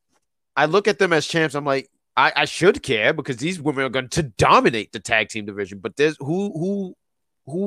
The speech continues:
would you feed them? Who would you feed them to? Oh, who? What team would you give to feed?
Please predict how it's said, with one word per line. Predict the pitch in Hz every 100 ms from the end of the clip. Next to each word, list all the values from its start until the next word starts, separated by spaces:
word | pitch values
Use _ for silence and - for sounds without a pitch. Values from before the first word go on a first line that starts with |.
| 196
would | 190 151
you | 175
feed | 160 - 196 247 202
them? | 107 82 82 _ _ _ _ _
Who | - 190
would | 196 156
you | 170
feed | - 190 214
them | 131 101 95
to? | - 76 - _ _ _ _ -
Oh, | 143 131
who? | 147 208 170 - - -
What | 147 208 _ _ _ _ _ _
team | - 196 180
would | 160
you | 139 156 147 131 _ 113
give | 98 156 151 123
to | 131
feed? | - - 95